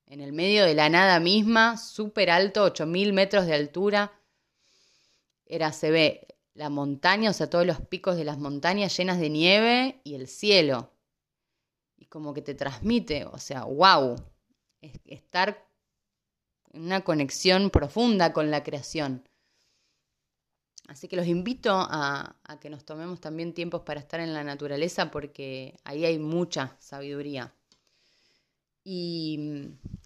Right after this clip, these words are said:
volviendo al tema, él, por ejemplo, hacía como, rezaba a, a sus dioses nepaleses, no sé cuáles eran, pero tenía como una conexión espiritual. Y es re importante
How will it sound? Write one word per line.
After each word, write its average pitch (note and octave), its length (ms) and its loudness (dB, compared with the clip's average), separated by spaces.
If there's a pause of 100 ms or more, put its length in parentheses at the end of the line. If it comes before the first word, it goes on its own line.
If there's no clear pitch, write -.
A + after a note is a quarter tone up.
volviendo F#3+ 500 0
al G3 160 4
tema, G3 500 -2 (920)
él, F#3 400 -2
por F#3 120 2
ejemplo, F3 460 2
hacía E3 340 -2
como, C3+ 480 -8 (640)
rezaba D3+ 760 4
a, B2 340 -6 (160)
a B2+ 100 -20
sus C3+ 220 -16
dioses C#3+ 340 -6
nepaleses, C3 580 -2
no B2 120 -12
sé A#2 200 -16
cuáles C3 300 -8
eran, G#3 320 2 (400)
pero D#3 160 -10
tenía F3 300 2
como E3+ 180 0
una E3 180 2
conexión D3+ 460 -2
espiritual. C3 680 -10 (1000)
Y - 100 -20
es C#3+ 140 -18
re D#3+ 100 -4
importante C3 840 -8